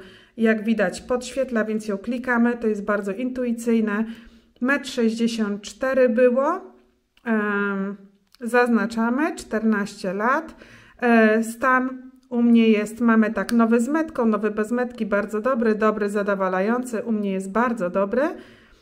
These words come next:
E, kolor i to jest kolor niebieski, to jest granatowy. Mamy tutaj do wyboru dużą bazę kolorystyczną,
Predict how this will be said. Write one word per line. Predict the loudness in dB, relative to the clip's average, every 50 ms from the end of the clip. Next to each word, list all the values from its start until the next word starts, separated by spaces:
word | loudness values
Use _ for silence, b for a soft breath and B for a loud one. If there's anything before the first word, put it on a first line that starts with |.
| B B _ -2
E, | 0 2 2 2 0 -2
kolor | -4 0 0 2 4 4 4 4 2 0 -4
i | -12 -10
to | -2 0 2
jest | 2 2 0 -4
kolor | -4 0 2 2 4 2 2 2 0
niebieski, | 2 2 2 4 2 2 0 -2 -4 -6 -6
to | -4 -4
jest | -6 -6 -6 -8 -12 -8 -4
granatowy. | 0 2 2 2 2 0 -2 -2 -2 -2 0 0 0 0 0 0 -2 -2
Mamy | -2 0 0 0 -2 -4
tutaj | -6 -4 -4 -2 -2
do | 0 -2 0
wyboru | 0 0 0 0 -2 -2 -2 -4
dużą | -2 0 0 0 0 0 0 0 0
bazę | 0 -2 -2 -2 0 -2 -4 -6
kolorystyczną, | -4 -4 0 0 0 0 -2 -4 -6 -8 -8 -8 -8 -8 -4 -2 0 0 0 -2 B